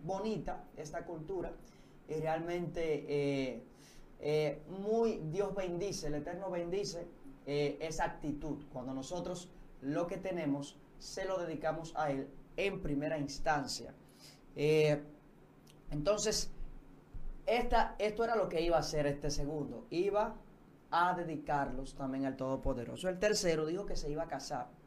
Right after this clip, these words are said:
que él, pues, que se había casado, perdón, y que no podía ir porque se había casado. Entonces, ¿qué pasa? Como les dije al principio, un occidental dice, o pudiera decir respecto a esto, que él se puede llevar a la novia,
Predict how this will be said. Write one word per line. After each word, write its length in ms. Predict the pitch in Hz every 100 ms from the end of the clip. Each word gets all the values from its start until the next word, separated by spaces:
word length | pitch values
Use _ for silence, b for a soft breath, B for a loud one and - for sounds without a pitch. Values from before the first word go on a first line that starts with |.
| B B B B B B B -
que 100 | -
él, 160 | 151 151
pues, 160 | - 151
que 80 | 156
se 100 | 151
había 160 | 147
casado, 420 | 170 180 180 151 135
perdón, 320 | 139 127 113 -
y 80 | 165
que 160 | 170 175
no 140 | 170
podía 400 | 185 185 202 208
ir 240 | 247 156
porque 240 | - 135 143
se 100 | 139
había 160 | 135
casado. 480 | 147 156 208 185 147 - B B B
Entonces, 540 | - 190 165 185 - - - - -
¿qué 100 | 196
pasa? 360 | 196 156 - - - - - - - -
Como 200 | 151 170
les 160 | 190
dije 140 | 220 214
al 120 | 208
principio, 580 | 220 214 208 180 190 175
un 180 | 180
occidental 640 | 175 - 196 180 185 170 165 - - - - -
dice, 540 | 147 190 202 - 147 - -
o 140 | 143 143
pudiera 360 | 147 151 180
decir 300 | 202 180 202
respecto 540 | 180 147 - 175 - 196
a 100 | 175
esto, 300 | 170 - - B B B -
que 180 | 190
él 80 | 214
se 140 | 214 196
puede 560 | - 190 208 226 240
llevar 260 | 180 160 151
a 60 |
la 100 | 143
novia, 380 | 139 147 131 127